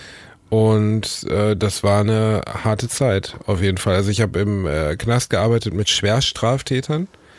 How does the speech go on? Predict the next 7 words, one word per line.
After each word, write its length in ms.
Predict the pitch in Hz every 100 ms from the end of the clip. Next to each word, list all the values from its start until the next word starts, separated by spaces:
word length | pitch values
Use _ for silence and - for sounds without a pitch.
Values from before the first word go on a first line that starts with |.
| - - - -
äh, 260 | - 104 104
Serienmördern, 1000 | 92 110 113 107 101 101 98 95 92 87
Serienvergewaltigern, 1400 | 95 98 98 92 - 95 90 90 92 107 92 87 82 82
äh, 300 | - 82 67 - - - 87 92 - -
aus 180 | 107 -
dem 500 | 104 101 92 57 -
Re-, 300 | - 107